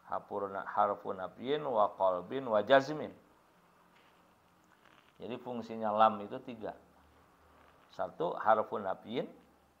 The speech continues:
menafikan, mentiadakan. Lam yasham, tidak mencium.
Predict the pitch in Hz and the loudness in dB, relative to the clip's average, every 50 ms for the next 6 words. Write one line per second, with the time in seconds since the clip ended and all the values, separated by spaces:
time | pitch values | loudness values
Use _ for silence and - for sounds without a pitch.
0 | _ _ _ _ _ _ _ _ _ _ - - _ _ _ _ _ _ _ _ | _ _ _ _ _ _ _ _ _ _ -20 -20 _ _ _ _ _ _ _ _
1 | - 95 101 101 104 104 104 - 113 107 - 120 117 120 120 117 113 107 110 110 | -14 -12 -6 -4 -4 -4 -4 -6 -10 -6 -4 -4 -4 -2 -4 -6 -8 -6 -4 -2
2 | 107 107 104 113 95 101 - - 98 90 - - - - _ _ _ _ _ _ | -2 0 0 0 -2 -2 -4 -6 -8 -8 -8 -12 -20 -20 _ _ _ _ _ _
3 | _ _ _ _ _ _ _ _ - - - - - 101 113 113 117 113 110 107 | _ _ _ _ _ _ _ _ -20 -20 -12 -2 2 4 4 4 2 2 0 0
4 | 101 - - - 101 98 87 87 - - - - - 101 101 92 - 107 113 107 | 0 0 0 0 0 0 0 -2 -10 -20 -20 -16 -12 -10 -4 -2 0 0 0 -2
5 | 104 101 98 90 - - 107 107 101 92 | -6 -10 -12 -16 -16 -12 -10 -10 -10 -10